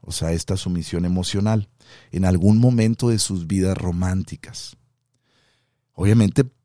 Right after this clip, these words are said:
puede, puede esto verse más claramente en una relación emocional cercana, que es una relación amorosa o romántica,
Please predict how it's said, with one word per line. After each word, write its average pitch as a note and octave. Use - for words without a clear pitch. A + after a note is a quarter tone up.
puede, A2
puede A2
esto G#2+
verse A2
más G#2
claramente G#2+
en G#2
una G2
relación G2
emocional G2+
cercana, F2+
que -
es -
una D2
relación D#2+
amorosa G2
o E2
romántica, G2+